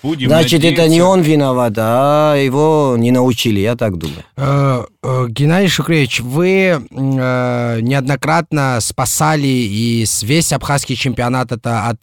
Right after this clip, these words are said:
Speaker 3: э, от того, чтобы вообще он прекратился. Бывали такие случаи, и ваши личные средства всегда были задействованы в футболе. Э, кто вот на протяжении двадцати пяти лет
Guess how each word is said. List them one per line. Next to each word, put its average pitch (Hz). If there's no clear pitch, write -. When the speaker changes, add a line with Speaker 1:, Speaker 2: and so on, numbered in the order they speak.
Speaker 3:
э, 110
от 107
того, 117
чтобы 107
вообще 135
он 127
прекратился. 117
Бывали 131
такие 135
случаи, 147
и 123
ваши 131
личные 151
средства 143
всегда 131
были 127
задействованы 120
в -
футболе. 113
Э, 101
кто 220
вот 175
на 143
протяжении 135
двадцати 123
пяти 139
лет 175